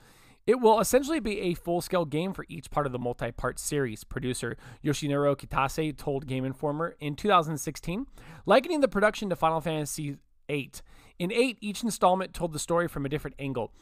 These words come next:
It was kind of like approaching an unknown territory in a sense. Whereas with Final Fantasy seven Remake, we already have a pre-existing story, so it wouldn't make sense if that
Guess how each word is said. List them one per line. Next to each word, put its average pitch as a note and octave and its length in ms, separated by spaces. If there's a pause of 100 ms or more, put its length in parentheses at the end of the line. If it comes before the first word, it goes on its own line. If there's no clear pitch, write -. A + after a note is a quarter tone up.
(240)
It E3+ 60
was E3+ 120
kind G#3+ 200
of C#4+ 100
like A#3 180
approaching F3+ 520
an C3+ 160
unknown D3 380
territory B2 640
in G#2+ 120
a G#2 40
sense. - 440 (580)
Whereas F3+ 500
with E3+ 180
Final D#3 220
Fantasy C3+ 240
seven A#3 340
Remake, C3+ 380 (320)
we F#3 120
already D4+ 200
have G#3 240
a F3+ 100
pre-existing F3+ 680
story, B2 400 (100)
so F3 220
it D#3 40
wouldn't C4 240
make C4 240 (720)
sense E3+ 460
if E3 160
that D3+ 220